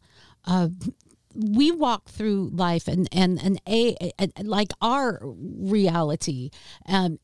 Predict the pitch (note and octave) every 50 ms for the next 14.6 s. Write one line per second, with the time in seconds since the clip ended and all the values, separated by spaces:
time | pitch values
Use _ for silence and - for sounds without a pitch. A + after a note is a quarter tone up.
0 | F#3+ - - - G#3+ A#3 B3+ C4 C4 - - D4+ C#4 - - C4+ A#3 G#3 G#3 G3
1 | F#3 F3 E3 D#3 D3+ D#3 - - - - - - - - - _ _ - - -
2 | - C4+ C4+ C#4 C#4 C4 C4 C4 B3+ - - - - _ _ _ _ _ _ _
3 | _ _ _ _ _ _ _ _ _ _ _ _ _ _ - - - - B3+ A#3
4 | - - - - G#3+ - - - F3+ D#3+ D3+ - - D3 - - _ _ _ _
5 | _ _ _ _ _ _ G#3 G3 - _ F3 F3+ - - - G#3 G#3 G3+ G3 F#3+
6 | G3 F3+ - G#3 G3+ G#3+ A3 A3 G3 D#3+ D3+ D3+ D#3+ E3 - - - - - -
7 | - F3 F3 A3 G3+ - - - - _ _ _ _ _ _ _ _ _ _ G#3+
8 | A#3 C4 D4 D4+ B3 G#3 F3+ A3 A3 A#3 A#3+ A#3 G3+ - - - F#3+ G3+ F#3+ F#3
9 | E3 - - F#3+ G3 F#3 F#3 F3+ G3 G#3 F#3+ F3+ F#3 E3+ E3 F3+ E3+ E3+ D#3+ D#3+
10 | D3+ - - G3+ G3+ G3 F3+ D3+ D3 C#3+ D3 - - G3+ F#3 E3 G3+ F3+ - -
11 | G3 G3+ G3 F3 E3+ - - - - A3 A3 G3 E3+ D#3 - - - - - -
12 | - - - - - G#3+ G3+ G3 G3 F#3 F#3+ A3+ A3+ A3 G#3+ - C4 D4 D#4+ C#4
13 | - - - D4 C#4+ A#3 A#2+ F3+ G3+ G3+ A#3 A#3+ A3 - - - - - - G#3+
14 | A#3 A#3+ B3 A#3 G#3+ G3+ F#3 E3+ E3 E3 E3 D#3+